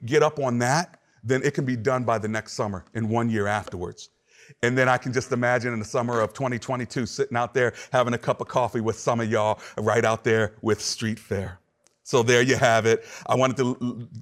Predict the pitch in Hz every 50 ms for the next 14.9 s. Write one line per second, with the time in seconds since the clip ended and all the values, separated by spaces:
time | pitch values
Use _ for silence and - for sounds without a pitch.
0 | - 101 127 139 120 120 131 123 127 127 - 131 120 - 147 127 120 117 113 -
1 | - 131 127 139 135 - 120 131 127 123 113 98 110 127 131 127 104 117 123 127
2 | 127 120 110 120 120 117 - - - 135 117 - - 127 127 123 117 107 - -
3 | - - - - _ - - 101 104 - - - 139 131 127 123 120 120 - -
4 | - - - - 147 151 139 - - - 131 120 110 - - _ _ _ _ _
5 | _ - 117 - - 135 127 127 123 117 - - - 123 120 - 113 107 123 117
6 | 117 120 117 117 117 117 117 113 110 104 104 101 104 - - 123 120 117 113 113
7 | 110 - - - - - - _ _ _ _ _ _ _ _ _ - - - -
8 | - - 160 151 147 - 135 120 117 113 104 113 113 113 110 110 113 117 - 113
9 | 104 113 - - 127 113 104 104 - - - 123 120 120 113 110 104 - 117 101
10 | - 120 113 101 113 104 - - _ 123 120 120 110 98 104 101 101 104 107 110
11 | 107 107 101 101 101 104 107 104 104 101 104 104 104 104 104 104 101 98 - -
12 | - - 113 110 107 101 107 - - - - - - _ _ - 104 98 101 104
13 | 98 - - - 117 - - 110 107 95 104 110 104 98 - - - 101 85 92
14 | 104 101 95 - - - _ - 110 101 92 - - - 98 90 95